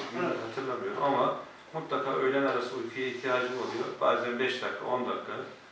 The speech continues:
Speaker 1: e, bir kenarda bir uyku uyuyacağım, kırılacağım bir yer bulursam oraya beş on dakika öğlen uykumu da uyumaya çalışıyorum. Bulabilirsem zaman.
Speaker 2: Peki Hasan Dede, e, demin de sorduk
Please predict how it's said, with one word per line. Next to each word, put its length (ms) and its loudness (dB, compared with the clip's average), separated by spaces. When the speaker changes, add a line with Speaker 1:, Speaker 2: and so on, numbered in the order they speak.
Speaker 1:
e, 300 -6
bir 100 -10
kenarda 440 0
bir 60 -4
uyku 340 -4
uyuyacağım, 360 -2
kırılacağım 580 -2
bir 60 -6
yer 200 -4
bulursam 320 -4
oraya 260 -6
beş 180 -2
on 160 -4
dakika 260 -6
öğlen 280 2
uykumu 360 -8
da 40 -6
uyumaya 340 -4
çalışıyorum. 500 -10
Bulabilirsem 560 -2
zaman. 220 -10
Speaker 2:
Peki 260 -2
Hasan 400 0
Dede, 220 4
e, 460 -2
demin 240 0
de 60 -2
sorduk 120 -4